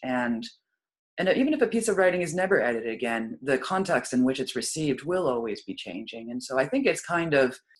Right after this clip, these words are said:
I, I don't, I think it might be even a little bit short-sighted to think that writing can just be published in one form and that it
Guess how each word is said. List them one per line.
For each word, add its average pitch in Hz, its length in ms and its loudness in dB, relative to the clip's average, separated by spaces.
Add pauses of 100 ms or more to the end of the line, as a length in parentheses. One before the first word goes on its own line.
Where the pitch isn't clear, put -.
I, 147 180 -2
I 180 80 2
don't, 202 280 4
I 151 60 2
think 214 180 0
it 190 100 4
might 165 160 2
be 156 320 0
even 147 200 2
a 131 100 4
little 151 320 2
bit 135 420 2 (280)
short-sighted 170 800 2
to 123 280 2 (360)
think 262 260 6
that 127 340 2 (380)
writing 135 480 4
can 127 280 4
just 131 220 2
be 127 100 2
published 127 360 -4
in 120 100 0
one 120 180 2
form 120 380 0
and 117 200 0
that 117 260 -4 (600)
it 123 400 2